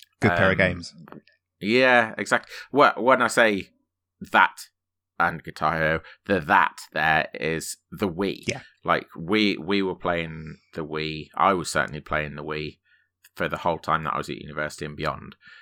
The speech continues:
Speaker 2: um, which is obviously already quite a, an emotive and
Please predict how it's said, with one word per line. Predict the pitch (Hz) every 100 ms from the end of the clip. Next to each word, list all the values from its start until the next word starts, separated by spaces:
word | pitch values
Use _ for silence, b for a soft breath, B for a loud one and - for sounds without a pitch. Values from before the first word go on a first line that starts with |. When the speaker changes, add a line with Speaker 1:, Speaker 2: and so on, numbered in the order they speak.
| B -
Speaker 2:
um, | 78 78 78 76 73 - _
which | - 95 -
is | 123
obviously | 107 - 90
already | 87 87 87 82 78
quite | - 85 76 -
a, | 76 76 - _ _ _ _ _ _ -
an | 80
emotive | 78 80 80 - 82 78 73
and | 73 73 71 71